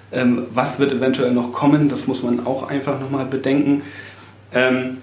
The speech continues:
aber, ähm, vielleicht auch das Positive ist, ähm, viele haben's ja auch genutzt, die ersten langen Samstage, um, ähm, in anderen Städten wie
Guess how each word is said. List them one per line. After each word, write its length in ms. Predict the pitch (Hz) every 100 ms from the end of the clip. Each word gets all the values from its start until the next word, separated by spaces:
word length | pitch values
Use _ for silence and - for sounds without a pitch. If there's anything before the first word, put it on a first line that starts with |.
| - - - - - - -
aber, 540 | 117 139 165 170 -
ähm, 200 | 131 131
vielleicht 300 | 127 127 139 151
auch 60 |
das 140 | 139 135
Positive 680 | - 139 151 147 156 151
ist, 400 | 143 139 - -
ähm, 200 | 135 135
viele 360 | 135 151 147 135
haben's 240 | 139 143
ja 100 | -
auch 240 | - - - 131
genutzt, 480 | 123 127 135 - -
die 140 | 123 120
ersten 580 | 127 131 - 131 127
langen 320 | - 120 135 127
Samstage, 720 | 120 143 143 - 131 131 127
um, 440 | 135 139 131 123 -
ähm, 360 | 117 117 107 123
in 320 | 120 117 -
anderen 220 | 123 135
Städten 400 | 131 135 135 123
wie 320 | 127 123 117